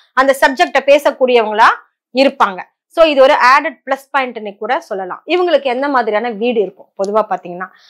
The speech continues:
நான் ஏற்கனவே சொன்ன மாதிரி இவங்க தன்னைத்தானே இவ்வளவு அழகுபடுத்திக்கணும்னு நினைக்கிறாங்கன்னா இவங்களோட வீடு எப்படி வச்சுக்கணும்னு நினைப்பாங்க.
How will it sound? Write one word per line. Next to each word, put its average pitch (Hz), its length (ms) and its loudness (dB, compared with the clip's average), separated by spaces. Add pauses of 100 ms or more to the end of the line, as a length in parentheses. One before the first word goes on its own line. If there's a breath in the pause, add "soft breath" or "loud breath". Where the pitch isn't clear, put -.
(320 soft breath)
நான் 294 100 4
ஏற்கனவே 381 380 2
சொன்ன 311 220 -4
மாதிரி 285 320 -2 (220)
இவங்க 262 300 -6
தன்னைத்தானே 359 540 0
இவ்வளவு 330 240 0
அழகுபடுத்திக்கணும்னு 285 760 0
நினைக்கிறாங்கன்னா 226 600 -2 (460 soft breath)
இவங்களோட 320 360 6
வீடு 440 220 4
எப்படி 330 220 2
வச்சுக்கணும்னு 247 420 -2
நினைப்பாங்க. 208 380 -4